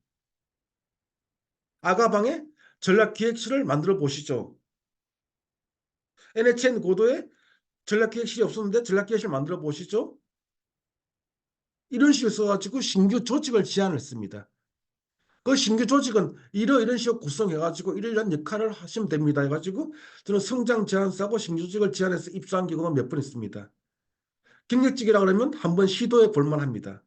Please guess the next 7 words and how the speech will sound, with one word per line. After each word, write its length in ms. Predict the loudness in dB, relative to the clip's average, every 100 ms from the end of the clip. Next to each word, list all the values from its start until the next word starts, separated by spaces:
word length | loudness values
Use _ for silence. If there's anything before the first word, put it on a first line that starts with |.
| _ _ _ _ _ _ _ _ _ _ _ _ _ _ _ _ _ _ _ _ _ _ _ _ _ _ _ _ _ _ _ _ _ _ -20 -20 -20 _
세상 340 | 2 4 4
살다 260 | 2 2 2
보면 180 | 2 0
웃기가 320 | 0 0 0
참 380 | -4 -6 -2 2
많이 200 | 4 4
힘듭니다. 640 | 2 0 -2 -6 -10 -16